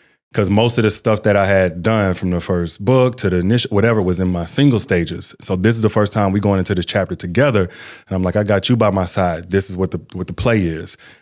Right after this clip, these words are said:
We're gonna do this, this, and this. And then in the next couple of years, we're gonna be able to just be in, you know, phil-, uh,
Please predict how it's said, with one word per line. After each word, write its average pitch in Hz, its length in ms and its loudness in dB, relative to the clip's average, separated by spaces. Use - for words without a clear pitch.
We're 101 60 -2
gonna 90 160 2
do 90 80 0
this, 110 200 2
this, 120 260 0
and 117 120 4
this. 101 380 2
And 92 160 0
then 92 140 0
in 92 80 0
the 92 80 0
next 101 240 0
couple 98 240 -2
of 98 80 2
years, 110 480 2
we're 95 160 -2
gonna 92 100 0
be 95 80 -2
able 90 140 -2
to 90 80 -2
just 92 320 -2
be 95 120 0
in, 90 220 -2
you 101 60 -4
know, 85 100 -2
phil-, 101 320 -2
uh, 87 300 0